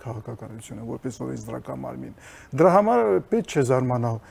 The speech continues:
պետք է պատրաստ լինել և Գոսդեպը կայքոնում եմ նորից, և Պենտագոնը ավելի շուտ Թուրքիայի և Ադրբեջանի կողմին է կանգնած։ Դա բնական է,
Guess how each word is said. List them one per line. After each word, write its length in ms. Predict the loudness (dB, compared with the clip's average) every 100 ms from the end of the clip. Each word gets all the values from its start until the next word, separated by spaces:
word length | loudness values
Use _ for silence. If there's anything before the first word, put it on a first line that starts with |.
| -20 -20 -6 6
պետք 240 | 6 8
է 20 | 4
պատրաստ 540 | 6 6 6 4 4
լինել 260 | 2 6 6
և 160 | 4 6
Գոսդեպը 480 | 6 6 2 2 -2
կայքոնում 460 | -2 -4 -4 -2
եմ 100 | -2 0
նորից, 200 | 0 2
և 100 | 2 4
Պենտագոնը 600 | 2 6 4 4 2 0 -4 -6
ավելի 280 | -2 0 0
շուտ 200 | 0 -4 -2
Թուրքիայի 540 | -2 -2 0 0 2 0
և 140 | 0 -2
Ադրբեջանի 540 | -4 -6 -6 -8 -8
կողմին 380 | -8 -8 -8 -8
է 60 | -12
կանգնած։ 540 | -14 -14 -16 -18 -16 -16 -18 -20 -20 -4
Դա 140 | 2 4
բնական 460 | 4 4 4 2
է, 80 | 0